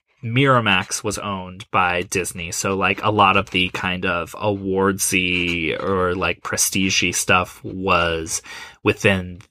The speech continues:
that wheelhouse and not really within Touchstone. And they had, you know, awards player movies, but I feel like when you look at what some of those movies are, like, early Wes Anderson movies, um,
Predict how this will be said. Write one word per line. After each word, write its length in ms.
that 360
wheelhouse 720
and 160
not 320
really 680
within 240
Touchstone. 460
And 120
they 120
had, 680
you 100
know, 220
awards 360
player 320
movies, 400
but 160
I 80
feel 340
like 260
when 100
you 160
look 260
at 220
what 260
some 200
of 100
those 240
movies 340
are, 460
like, 200
early 240
Wes 220
Anderson 520
movies, 920
um, 600